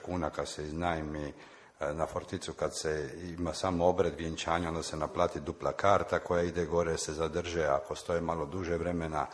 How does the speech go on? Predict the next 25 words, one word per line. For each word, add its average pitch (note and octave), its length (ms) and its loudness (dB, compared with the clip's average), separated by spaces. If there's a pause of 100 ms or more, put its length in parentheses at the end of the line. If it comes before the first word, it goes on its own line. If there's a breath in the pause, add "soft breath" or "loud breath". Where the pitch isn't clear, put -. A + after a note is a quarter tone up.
(300 loud breath)
privatizacije F2 800 4
nema E2+ 320 -2
zbog D2+ 240 -6
drugih F#2+ 360 -4
gostiju E2+ 600 0 (460 loud breath)
i - 60 -12
tako G#2+ 280 2
dalje. D2+ 280 2
Mislim, E2+ 340 -4
mi G2+ 80 0
dosta, F#2+ 500 4
mi G#2 100 0
dosta G#2 320 4
sredstava D#2+ 540 2
prihodimo D2 640 -2
kroz, C2 340 -6 (420 loud breath)
kroz E2+ 220 -4
najam D#2+ 340 2
ovih D2+ 220 -8
naših - 340 -6
prostora. G2 560 4 (500 loud breath)
Naravno G2 260 6
da E2 100 2
svaki F2+ 340 2
taj D#2+ 300 4